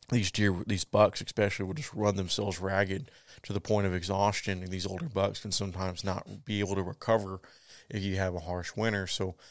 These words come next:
we are having a bit of a wet winter, which I'm very grateful for coming out of that summer that we had. And that's always, you know, the rain is always welcome down here. Um,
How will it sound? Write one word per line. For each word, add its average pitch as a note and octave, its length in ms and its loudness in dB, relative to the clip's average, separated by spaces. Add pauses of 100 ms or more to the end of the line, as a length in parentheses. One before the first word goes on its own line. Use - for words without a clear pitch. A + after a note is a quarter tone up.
(320)
we A#2+ 140 4
are A#2+ 180 4
having G2+ 520 2
a G#2 100 -4
bit G#2 200 2
of G2 80 -2
a F#2 80 -4
wet G#2+ 280 2
winter, G#2+ 260 -2
which F#2+ 220 -4
I'm F#2 140 2
very F2+ 260 -2
grateful G#2+ 320 0
for G2+ 280 -2
coming G2 320 -4
out F#2 140 0
of F#2 60 -4
that F#2+ 160 -2
summer A2+ 280 4
that F#2 160 -2
we G2 100 -2
had. F#2 380 -2 (880)
And F#2 520 -2 (1080)
that's G#2+ 240 4
always, G2+ 560 6 (720)
you A2 100 0
know, G2+ 80 4
the F#2+ 80 2
rain G#2+ 200 4
is G2+ 100 0
always G#2 280 4
welcome G#2 360 2
down F#2+ 220 2
here. G2+ 320 -2 (1200)
Um, G2 580 2